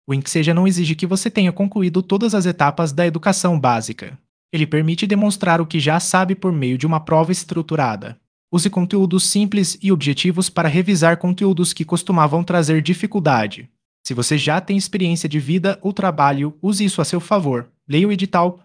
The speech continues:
faça um mapa dos tópicos que domina e foque nas lacunas. A prática regular, mesmo que curta, ajuda a consolidar o que foi aprendido há tempos.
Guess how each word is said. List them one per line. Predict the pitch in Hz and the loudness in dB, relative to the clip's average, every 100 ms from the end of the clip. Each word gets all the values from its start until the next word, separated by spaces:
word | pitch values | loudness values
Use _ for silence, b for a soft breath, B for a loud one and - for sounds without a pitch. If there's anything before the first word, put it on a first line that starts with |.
| _ | _
faça | - 208 202 | -2 0 2
um | |
mapa | 190 160 190 | 0 0 -2
dos | 170 165 | -4 -4
tópicos | 151 156 170 180 | -4 -4 -4 -6
que | - | -4
domina | 185 185 165 180 185 - | 0 0 2 0 -2 -4
e | |
foque | 185 - 175 196 | -6 -2 -2 0
nas | 180 | -2
lacunas. | 151 160 160 131 104 80 - - _ _ _ | -2 -4 -4 -6 -6 -10 -10 -12 _ _ _
A | 127 | -10
prática | - 143 160 - | 0 0 0 -2
regular, | 185 196 185 151 156 156 _ | -2 0 0 0 -2 -6 _
mesmo | 143 156 185 | -4 -2 -2
que | 180 | -4
curta, | 165 139 139 180 - | -6 -4 -2 -4 -4
ajuda | 180 151 170 | -2 0 0
a | |
consolidar | 180 175 208 190 151 160 | -2 -4 -2 0 0 0
o | |
que | 160 | -4
foi | - 170 | -4 -2
aprendido | 185 170 143 165 180 | -2 -2 -2 0 -2
há | |
tempos. | 180 143 113 - 123 - | -2 -4 -4 -8 -14 -16